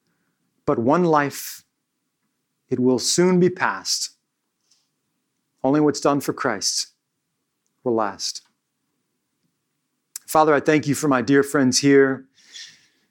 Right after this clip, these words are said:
I have missed them. I love them. I treasure them. Lord, I do pray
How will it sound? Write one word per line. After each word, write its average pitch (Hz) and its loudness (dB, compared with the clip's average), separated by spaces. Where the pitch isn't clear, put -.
I 120 -4
have 117 -4
missed 131 2
them. 117 -6
I 120 -4
love 113 0
them. 127 0
I 110 -6
treasure 131 0
them. 117 -4
Lord, 135 4
I 117 0
do 131 0
pray 127 0